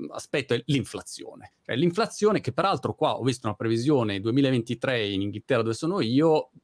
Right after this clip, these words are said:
al diciotto per cento. Ho detto, "Wow, diciotto per cento di inflazione mi sembra un pochino altina". E sono stato a Londra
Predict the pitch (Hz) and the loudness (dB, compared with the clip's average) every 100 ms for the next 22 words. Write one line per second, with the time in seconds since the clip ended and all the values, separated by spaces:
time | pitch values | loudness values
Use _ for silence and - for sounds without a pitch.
0 | _ 123 120 127 - 170 123 98 - 151 | _ -4 -2 -2 0 0 0 -4 -4 -4
1 | 92 85 - _ _ 101 - 104 101 110 | -4 -8 -14 _ _ -14 -14 -6 -4 -4
2 | - - - 131 127 123 - 123 113 104 | -8 -16 -4 -2 0 0 2 -2 0 -6
3 | - 180 202 127 - _ 117 - 113 113 | 0 2 2 0 -6 _ -10 -4 -2 0
4 | 107 117 151 127 131 - 143 127 110 104 | 0 -2 -2 0 -2 0 2 2 2 -2
5 | 101 92 95 - _ 147 - 240 220 - | -8 -6 -6 -8 _ -6 -4 -4 -4 -2
6 | 123 95 - 120 127 147 - 127 147 113 | -2 -2 -4 -2 0 -2 -2 2 4 4
7 | 107 107 123 | 0 0 0